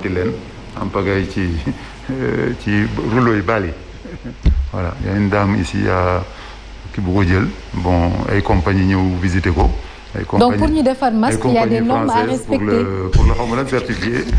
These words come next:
Speaker 1: na ko yow léegi tu es bon. <laughs> Bon, <laughs> moo tax ma ne ne mënuñu def dara,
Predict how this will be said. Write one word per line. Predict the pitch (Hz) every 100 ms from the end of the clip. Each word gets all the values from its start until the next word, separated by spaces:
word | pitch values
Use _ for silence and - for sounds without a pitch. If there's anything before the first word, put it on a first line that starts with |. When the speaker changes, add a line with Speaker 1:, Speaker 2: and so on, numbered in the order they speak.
| - - 107
Speaker 1:
na | 107
ko | 113
yow | 107 107
léegi | 107 110
tu | 104
es | 98
bon. | 85 73 - - -
<laughs> | 202 165 208 - - 220 - - - - -
Bon, | 101 104 - - 156
<laughs> | 113
moo | 110 107
tax | 113 120
ma | 110 110
ne | 120
ne |
mënuñu | 120 113 113
def | 110 95
dara, | 104 104